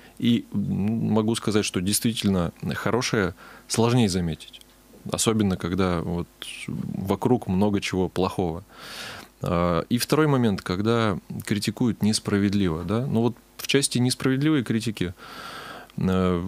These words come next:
уж вспомнил я отсутствие для некоторых, да, людей мест в детских садах. Ну, нельзя хвалить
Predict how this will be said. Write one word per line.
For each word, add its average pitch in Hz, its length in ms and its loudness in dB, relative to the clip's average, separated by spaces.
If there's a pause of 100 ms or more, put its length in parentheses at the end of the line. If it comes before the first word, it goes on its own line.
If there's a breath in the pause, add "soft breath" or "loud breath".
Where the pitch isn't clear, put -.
уж - 380 -4
вспомнил 95 520 2
я 87 220 -2
отсутствие 87 720 -2
для 98 380 0
некоторых, 92 580 -2
да, 104 260 0 (260)
людей 92 500 0
мест 92 360 -2
в - 60 -8
детских 92 340 -4
садах. 143 360 -2 (760 loud breath)
Ну, 101 200 0
нельзя 113 440 2
хвалить 120 480 -2